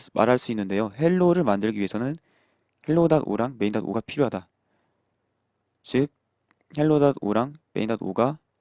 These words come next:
아, 오에 의존한다. 헬로가. 이렇게 말할 수 있습니다. 그리고, 네, 헬로 닷 오는, 네, 헬로 닷 C가 필요하기 때문에 결국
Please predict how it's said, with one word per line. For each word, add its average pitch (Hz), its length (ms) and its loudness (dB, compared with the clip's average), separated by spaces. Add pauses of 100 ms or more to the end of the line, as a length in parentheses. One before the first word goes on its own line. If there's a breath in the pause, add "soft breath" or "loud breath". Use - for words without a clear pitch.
(220)
아, - 60 -6
오에 117 380 2
의존한다. 104 560 -4
헬로가. 113 400 -6 (200)
이렇게 - 200 -8
말할 95 140 -4
수 - 120 -16
있습니다. 92 440 -12 (1120 soft breath)
그리고, 160 400 4 (1040)
네, 101 100 -8
헬로 202 320 4
닷 202 180 4 (100)
오는, 147 580 2 (420)
네, 104 100 -4
헬로 151 180 2
닷 156 100 6
C가 135 800 -2
필요하기 170 320 2
때문에 110 440 -2 (120)
결국 127 360 0